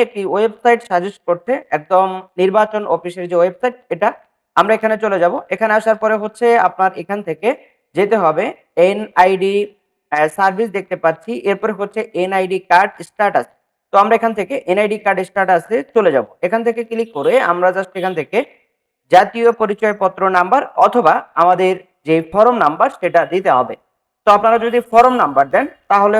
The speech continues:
হচ্ছে আপনারা এখানে যেটা করতে হবে সেটা হচ্ছে ফর্ম নাম্বারের পূর্বে অবশ্যই এনআইডি এফএন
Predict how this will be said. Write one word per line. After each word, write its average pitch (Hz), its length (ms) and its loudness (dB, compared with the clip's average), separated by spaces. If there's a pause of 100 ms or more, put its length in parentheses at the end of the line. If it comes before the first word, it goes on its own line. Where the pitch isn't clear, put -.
হচ্ছে 214 220 -6 (140)
আপনারা 185 300 2 (220)
এখানে 190 220 -6 (100)
যেটা 170 240 -2
করতে 220 260 -4
হবে 240 160 2 (100)
সেটা 170 240 2
হচ্ছে 185 260 -4 (520)
ফর্ম 240 240 6 (100)
নাম্বারের 233 400 2 (100)
পূর্বে 208 360 2 (320)
অবশ্যই 220 520 0 (260)
এনআইডি 190 600 0 (260)
এফএন 226 400 -4